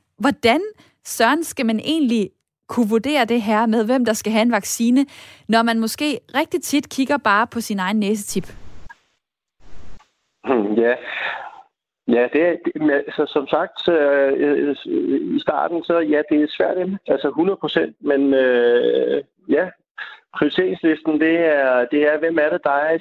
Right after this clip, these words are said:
Speaker 2: fronten, altså, og det er, øh, ligger i ordet, øh, frontpersonale. Øh, og, og det er jo ikke fordi, at det ikke er, jeg ikke siger, at det er, det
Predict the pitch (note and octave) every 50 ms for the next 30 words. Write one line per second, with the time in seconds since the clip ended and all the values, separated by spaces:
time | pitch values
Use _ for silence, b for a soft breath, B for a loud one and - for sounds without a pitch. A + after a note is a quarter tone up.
0 | - - D3+ D#3 - - _ - F3 - - D3+ C3+ - - B2+ B2 B2+ C3 -
1 | D3+ D3+ D#3 D#3 D#3+ E3 E3 D#3 C#3 C3 C3 B2 B2 B2 B2 A#2+ B2+ C3+ B2+ C3
2 | C#3+ D3+ - F3 D#3+ D3 C3+ C#3 C#3+ D#3 D#3+ E3 D#3+ D#3 D3 C#3+ C3 B2 B2 A#2+
3 | - - C3 C3 E3 - - F3+ D#3+ - - D3+ D3 C#3+ C#3 C3+ C3+ C#3+ D#3 _
4 | B B B B B B B B B _ - - B2+ B2+ B2 A#2+ A#2+ A#2 A#2+ B2
5 | A#2+ A#2+ - - B2+ - D#3 D3+ D3 C#3 D3+ D#3+ - - E3+ - D#3+ D#3 D#3 D#3
6 | D3+ - D3 C3+ C#3+ D3 F3 E3 D3 C3+ B2+ B2 B2 B2 B2+ B2+ C3+ C3+ - -
7 | D#3 D#3 D#3+ D#3+ D3+ C3+ B2+ - - - C3+ B2+ B2+ A#2+ A#2+ A#2 A#2 A2+ A#2 A#2+
8 | A#2+ A#2+ B2 B2 B2 A#2+ - B2+